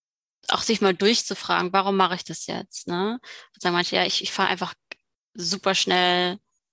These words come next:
oder super gerne schnell Auto. Aber warum? Warum tust du das, ne? Was steckt dahinter? Oder warum muss es so ein Auto sein? Und, äh,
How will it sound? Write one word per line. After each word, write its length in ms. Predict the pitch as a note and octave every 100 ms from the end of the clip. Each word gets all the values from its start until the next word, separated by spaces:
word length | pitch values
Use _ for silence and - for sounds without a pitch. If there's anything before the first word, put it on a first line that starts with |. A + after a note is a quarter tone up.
| _ _
oder 160 | F#3+ F#3
super 220 | F3+ F#3+
gerne 280 | - F3 F3
schnell 240 | - F3 -
Auto. 600 | F3 E3+ - E3+ F3 F#3+ _ _ _ -
Aber 220 | F3+ F3
warum? 500 | F3+ E3 G3 E3 E3+ _ _ _ _ -
Warum 340 | F#3+ F3+ F3
tust 240 | F#3+ -
du 40 | F#3+
das, 380 | F3+ G3 - -
ne? 220 | G3 G#3+
Was 200 | - F#3+
steckt 240 | - F3+ -
dahinter? 580 | F3 E3+ E3+ E3+ E3+
Oder 280 | F3 F3 F3+
warum 380 | G3+ F3+ F#3+ G3
muss 180 | F#3 -
es 220 | F3+ - - _ _ _
so 160 | - -
ein 220 | E3 E3+
Auto 360 | - E3 - F3+
sein? 460 | - E3+ E3+ F3 - - - - - - _ -
Und, 400 | F#3 F3 F3 -
äh, 460 | E3+ E3+ E3+ E3+